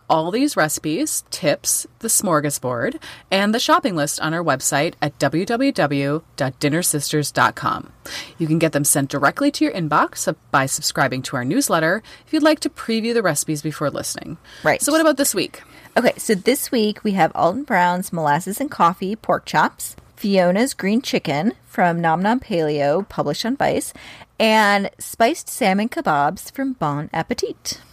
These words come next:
Speaker 1: Yeah, so if you haven't guessed, we're firing up the grill this week. Ugh, it was such a crummy spring in Rhode Island. Seriously, it was so bad,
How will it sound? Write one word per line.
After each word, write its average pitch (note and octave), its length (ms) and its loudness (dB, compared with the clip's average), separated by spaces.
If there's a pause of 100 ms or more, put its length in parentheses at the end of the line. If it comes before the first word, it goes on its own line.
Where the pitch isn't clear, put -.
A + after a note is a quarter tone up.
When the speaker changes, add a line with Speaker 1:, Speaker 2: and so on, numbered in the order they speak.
(460)
Speaker 1:
Yeah, - 240 4
so - 180 -2
if F#3+ 120 -6
you F#3 60 2
haven't F3 200 0
guessed, A3 440 -2
we're E3+ 200 -2
firing D3+ 500 0
up E3 120 -4
the G3+ 80 -6
grill C4 200 2
this G#3+ 240 -2
week. E3+ 340 -4 (520)
Ugh, F#3 400 2
it F3+ 60 -4
was E3 100 -4
such F#3 180 -2
a A3 60 -4
crummy F3 720 -2
spring D#3 380 0
in C3+ 120 -4
Rhode C3+ 140 -4
Island. A#2+ 340 -2
Seriously, A#2+ 460 -4
it - 60 -10
was C3 60 -6
so - 160 -2
bad, A#2 300 0